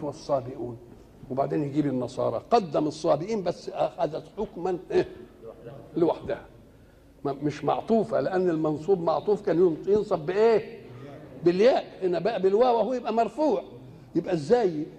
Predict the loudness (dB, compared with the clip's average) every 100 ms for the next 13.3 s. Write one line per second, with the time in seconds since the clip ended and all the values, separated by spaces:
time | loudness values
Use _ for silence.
0 | 2 6 6 4 -4 -8 -2 -2 -2 -2
1 | -4 0 4 4 4 0 -2 -4 0 2
2 | 2 -2 -20 -20 -20 -20 -20 -20 -6 0
3 | 2 4 2 2 2 4 4 2 0 -2
4 | -2 -2 0 0 0 0 -2 -6 -8 -2
5 | -2 2 4 4 2 -6 -20 -20 -20 -20
6 | -4 -2 0 0 -2 -2 0 2 2 4
7 | 4 4 4 2 2 2 2 2 0 -8
8 | -18 -20 -20 -20 -20 -20 -10 -8 -8 -2
9 | -2 -2 0 2 2 2 0 2 2 2
10 | -4 -10 -12 -10 -8 -6 -2 -4 -4 -10
11 | -12 -12 -14 -18 -20 -8 -4 0 2 0
12 | 0 0 0 -2 -2 -2 -2 0 0 0
13 | -2 -2 -4